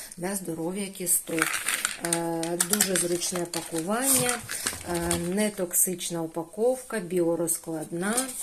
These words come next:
Все прописано, дозування, і на українській мові. Високоякісна сировина в наших бадах.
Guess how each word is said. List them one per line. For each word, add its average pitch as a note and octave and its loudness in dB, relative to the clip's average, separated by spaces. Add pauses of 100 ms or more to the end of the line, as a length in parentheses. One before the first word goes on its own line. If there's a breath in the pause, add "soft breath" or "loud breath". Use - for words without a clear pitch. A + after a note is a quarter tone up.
(320 loud breath)
Все G#3 6
прописано, A3 -2
дозування, A#3 2 (300 loud breath)
і F#3+ -2
на F3 2
українській F3 -2
мові. A3+ 0 (300 loud breath)
Високоякісна G3 0
сировина F3 2
в A3+ -4
наших G#3+ -2
бадах. F#3+ -2